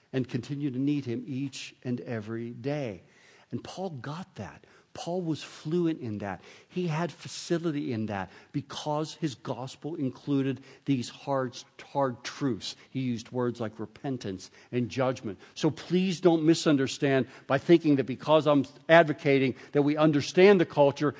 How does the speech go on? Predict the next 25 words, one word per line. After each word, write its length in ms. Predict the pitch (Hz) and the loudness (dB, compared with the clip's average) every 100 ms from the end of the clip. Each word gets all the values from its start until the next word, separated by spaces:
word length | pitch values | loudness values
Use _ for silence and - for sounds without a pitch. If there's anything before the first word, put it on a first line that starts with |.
| - | -4
that 120 | 151 | -2
somehow 520 | - 180 175 170 165 156 | 6 6 6 6 8 8
we're 180 | 151 | 6
pulling 400 | 143 - 180 165 | 2 4 6 8
back 300 | 139 165 165 160 | 8 8 8 4
on 140 | 151 | 2
delivering 420 | 156 170 147 151 | 4 4 4 2
truth 400 | 131 - 160 143 - - - | 0 2 4 2 -4 -18 -4
to 220 | 214 214 | 2 6
the 100 | 180 | 4
culture. 540 | - 131 110 - 107 90 _ _ _ _ _ _ _ _ _ _ _ _ _ _ | 4 0 0 -4 -10 -10 _ _ _ _ _ _ _ _ _ _ _ _ _ _
But 160 | 175 165 | 0 2
truth 280 | - 277 - | 4 2 2
coming 360 | - 214 180 | -2 4 4
from 240 | 165 175 139 | 4 0 0
a 40 | |
heart 400 | 90 - 180 151 | -2 -6 -4 -4
that 120 | 113 | -6
loves 400 | 101 135 143 135 | -8 -6 -6 -8
people 480 | - 104 92 92 - _ _ _ _ _ _ - | -14 -12 -12 -16 -20 _ _ _ _ _ _ -4
and 120 | 135 | -2
that 100 | 127 | 0
has 100 | 113 | -2
served 540 | - 165 160 147 - | -6 -4 -4 -4 -6
people 420 | - 104 - 82 | -10 -10 -12 -20